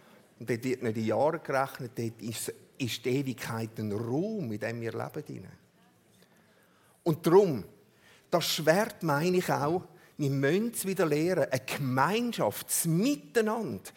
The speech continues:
kommt immer einen Auftrag über. Immer. Gemeinschaft ist nicht zuerst definiert,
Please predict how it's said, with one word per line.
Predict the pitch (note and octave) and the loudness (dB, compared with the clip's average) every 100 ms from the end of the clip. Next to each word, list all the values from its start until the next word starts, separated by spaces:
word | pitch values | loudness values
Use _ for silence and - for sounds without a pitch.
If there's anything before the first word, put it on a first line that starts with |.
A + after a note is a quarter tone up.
| - - | -20 -8
kommt | E3+ F3 E3+ F#3 | 0 0 0 0
immer | A3+ C4+ B3 | 0 2 0
einen | G#3 | 0
Auftrag | G#3+ - - G3 G3 | 0 -4 -6 -4 -4
über. | A#2+ - - - _ _ _ _ _ | -10 -12 -18 -20 _ _ _ _ _
Immer. | G#3 A3+ B2 - - _ _ _ _ _ _ _ _ _ _ _ _ _ _ _ _ _ _ _ _ _ | 0 0 -2 -6 -20 _ _ _ _ _ _ _ _ _ _ _ _ _ _ _ _ _ _ _ _ _
Gemeinschaft | - F3+ E3 A3+ C4+ A3 F#3 F#3 | -2 4 6 4 2 -2 -2 -2
ist | F3 | 0
nicht | G3+ G3+ | -2 2
zuerst | G3 F#3 - | 2 2 2
definiert, | E3+ E3 D#3 E3 G#3+ G#3+ - | 0 2 0 2 0 -2 -14